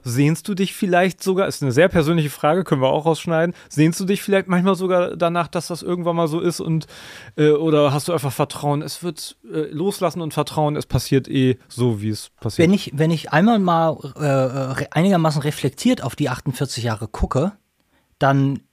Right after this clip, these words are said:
Speaker 2: wäre das dumm zu denken, dass ich in zehn Jahren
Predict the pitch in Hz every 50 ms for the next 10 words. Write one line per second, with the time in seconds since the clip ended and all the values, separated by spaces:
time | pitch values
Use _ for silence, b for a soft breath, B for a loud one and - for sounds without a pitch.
0 | _ - 135 - - - - 147 117 139 131 131 143 143 131 - - - - _
1 | _ _ _ _ _ _ _ _ _ _ _ _ _ _ _ - 139 131 - -
2 | 143 139 123 117 - 240 269 262 285 320 - _ _ - - - 160 139 123 151
3 | 160 190 208 - 202 196 202 208 202 b b b b b b b b b b b
4 | b _ _ _ _ _ _ _ _ _ _ _ _ _ _ - 165 156 147 -
5 | - - 160 156 - - - 160 147 147 135 - - - 147 147 151 151 147 143
6 | 139 139 135 139 135